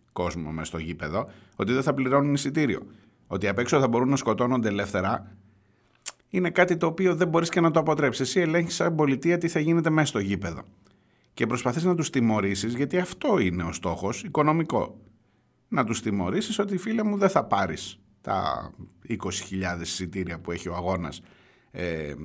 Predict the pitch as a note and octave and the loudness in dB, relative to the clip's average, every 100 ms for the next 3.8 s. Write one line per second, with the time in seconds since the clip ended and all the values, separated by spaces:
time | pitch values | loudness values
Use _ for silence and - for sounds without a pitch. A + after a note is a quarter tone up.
0 | C#2 C2+ D2+ - G#2 G2 F2 D#2 C#2 A1 | -12 -12 -12 -4 -4 -2 -6 -6 -8 -10
1 | - - - - F#2 - F2+ - F2+ F#2+ | -14 -16 -18 -16 -16 -14 -12 -10 -6 0
2 | D3 G#3 A3 - D3 B2 A2+ C3 A#2 G#2 | 2 4 2 0 0 2 2 2 2 0
3 | F#2+ G2+ A2+ G#2+ F#2+ F2+ F#2+ F2+ | -2 -2 0 0 0 -4 -4 -6